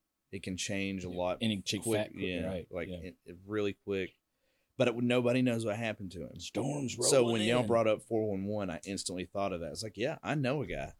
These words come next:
Speaker 1: that disappeared and has never been found. And
Speaker 2: See,
Speaker 1: I, it, it bothers me in a way, 'cause I think, like, okay, so what would that have done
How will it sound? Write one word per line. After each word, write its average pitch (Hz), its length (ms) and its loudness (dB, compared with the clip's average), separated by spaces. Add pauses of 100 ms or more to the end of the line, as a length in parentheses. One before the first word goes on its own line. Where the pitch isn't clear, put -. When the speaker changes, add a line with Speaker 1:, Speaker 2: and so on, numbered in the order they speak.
Speaker 1:
that 87 200 -4
disappeared 87 540 -4
and 80 100 -6
has 87 160 -8
never 82 220 -4
been 78 180 -12
found. 78 420 -10 (160)
And 82 640 -10 (140)
Speaker 2:
See, 196 520 -4 (220)
Speaker 1:
I, 139 80 8
it, 127 260 2 (120)
it 98 280 -6
bothers 143 460 2
me 139 140 2
in 117 80 2
a 107 40 0
way, 104 480 0
'cause 104 160 -10
I 95 80 -6
think, 95 320 -12
like, 85 260 -6
okay, 90 380 -6
so 92 220 -4
what 101 300 0
would 101 120 -2
that 101 160 0
have 90 160 -4
done 90 300 -6